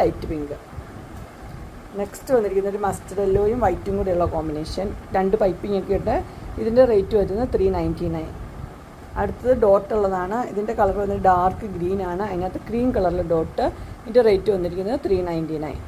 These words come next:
നെക്സ്റ്റ് ഒരു വൈറ്റിലാണ് വന്നിരിക്കുന്നത്. ആ, നല്ല വൈറ്റിൽ ഒരു ബ്ലാക്ക് ആണ് വന്നിരിക്കുന്നത്. ഡിസൈൻ വന്നിരിക്കുന്നത് ബ്ലാക്ക് ആണ്. ഇതിൻ്റെ റേറ്റ് വന്നിരിക്കുന്നത്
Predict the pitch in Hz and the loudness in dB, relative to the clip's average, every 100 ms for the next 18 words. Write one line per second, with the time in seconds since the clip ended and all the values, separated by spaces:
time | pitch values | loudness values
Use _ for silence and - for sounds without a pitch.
0 | - - - - - - - - 208 208 | -14 -16 -16 -20 -20 -20 -16 -6 -2 -2
1 | - 294 240 214 185 190 240 202 180 180 | -4 -4 4 6 4 0 0 0 0 -4
2 | 175 185 185 196 262 262 185 185 180 185 | -4 -4 -2 0 0 0 -4 -4 -4 -2
3 | 180 202 190 180 - - 233 196 202 196 | 0 2 2 0 -6 -2 0 2 0 2
4 | 175 170 - 208 175 165 165 165 170 175 | 2 2 0 0 0 0 0 -2 -4 -4
5 | 175 175 170 - 196 202 170 170 180 170 | -4 -2 -4 0 0 0 -2 -4 -4 -2
6 | 151 143 165 180 262 - - 233 233 214 | -2 -4 -6 -6 -8 -10 -10 2 6 6
7 | 190 233 185 175 180 196 | 4 2 2 0 -2 0